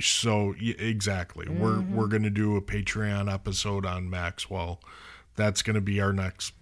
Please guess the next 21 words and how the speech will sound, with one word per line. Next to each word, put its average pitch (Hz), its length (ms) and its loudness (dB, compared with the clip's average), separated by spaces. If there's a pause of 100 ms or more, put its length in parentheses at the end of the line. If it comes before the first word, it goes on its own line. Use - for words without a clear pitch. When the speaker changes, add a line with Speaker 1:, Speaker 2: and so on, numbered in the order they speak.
(240)
Speaker 2:
Yeah. 131 300 0
Speaker 1:
Patreon 85 340 -2
episode. 85 680 -6
So, - 200 -2
Speaker 2:
Yep. 90 340 -2 (520)
Speaker 1:
um, 101 440 2
so - 180 0
why 113 180 6
don't 120 280 0
you, 120 340 4
uh, 113 220 2
rattle 117 400 2
off 120 300 0
our, 117 340 0
uh, 117 140 0
new 120 220 2
Patreons? 95 680 0
Speaker 2:
So - 400 0
we 254 440 2
have, 196 1120 4 (1000)
um, 156 1120 -2